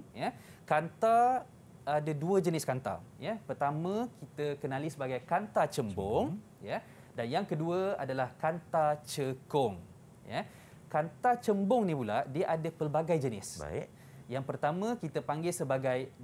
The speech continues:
Speaker 1: dui cembung.
Speaker 2: Dui cembung.
Speaker 1: Yang kedua, plano cembung.
Speaker 2: Mhm.
Speaker 1: Dan yang ketiga, meniskus cembung.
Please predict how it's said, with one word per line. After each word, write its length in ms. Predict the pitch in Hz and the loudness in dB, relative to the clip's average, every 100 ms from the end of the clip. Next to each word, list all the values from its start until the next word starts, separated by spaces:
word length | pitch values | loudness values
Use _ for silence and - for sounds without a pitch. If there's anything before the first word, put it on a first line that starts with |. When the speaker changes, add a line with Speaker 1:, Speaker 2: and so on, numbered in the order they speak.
| 110 | -4
Speaker 1:
dui 320 | 160 233 220 | 0 2 0
cembung. 480 | - 123 92 101 214 - | -2 -4 -4 -4 -6 -8
Speaker 2:
Dui 240 | 92 90 85 | -12 -10 -10
cembung. 480 | - 78 78 110 214 - | -10 -12 -8 -8 -10 -6
Speaker 1:
Yang 160 | 123 143 156 | -4 -2 -2
kedua, 400 | 151 190 254 294 - - | 2 2 2 0 -10 0
plano 400 | 175 220 226 175 | 2 4 2 0
cembung. 480 | 151 127 95 113 233 | 0 -4 -2 -4 -4
Speaker 2:
Mhm. 400 | 92 82 120 277 - - - | -8 -6 -6 -8 -12 -20 -6
Speaker 1:
Dan 100 | 123 151 | -2 -2
yang 80 | 208 | -2
ketiga, 540 | 185 175 185 214 - | -2 0 2 2 0
meniskus 560 | 123 135 196 - 190 - | -6 -2 -2 -2 -4 -2
cembung. 400 | 151 123 98 | -2 -2 -4